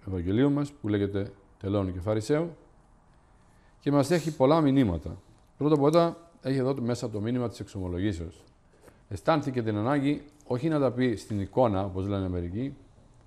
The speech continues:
αλλά να τα πει μπροστά στον κόσμο ή τουλάχιστον μπροστά στο Θεό και επισήμως μέσα στο ναό, να πάει και να πει ότι εγώ είμαι ένας αμαρτωλός άνθρωπος και θα ήθελα ο Θεός να με λυπηθεί και να με συγχωρέσει.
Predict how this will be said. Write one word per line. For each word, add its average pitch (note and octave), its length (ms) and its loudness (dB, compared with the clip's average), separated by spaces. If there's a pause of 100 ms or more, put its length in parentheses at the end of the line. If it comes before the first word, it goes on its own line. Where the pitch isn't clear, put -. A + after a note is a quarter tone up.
(500)
αλλά A#2 240 0
να A2+ 60 0
τα A2+ 140 2
πει D#3 380 2
μπροστά A#2 320 -2
στον A2 180 -2
κόσμο B2 600 0
ή C3 100 -4
τουλάχιστον C3+ 540 0
μπροστά G2+ 300 -2
στο G#2+ 160 -6
Θεό C3 400 0
και B2 140 -2
επισήμως A2+ 520 -2
μέσα C#3 160 -4
στο A#2 140 -8
ναό, A#2 320 -2 (760)
να G2 80 -8
πάει C#3 200 4
και A2+ 100 0
να G#2+ 140 0
πει C3+ 100 -2
ότι A#2+ 160 0
εγώ A#2 180 2
είμαι C3 300 -2
ένας A2+ 260 -4
αμαρτωλός G2+ 540 0
άνθρωπος A2+ 580 -6 (760)
και A2+ 340 4 (140)
θα C3 120 2
ήθελα A#2 240 2
ο A2 60 4
Θεός A2+ 480 2
να A2+ 120 -2
με A2 120 2
λυπηθεί G#2 340 -2
και G#2+ 100 -2
να G2+ 100 0
με F#2+ 80 -4
συγχωρέσει. F2 520 -4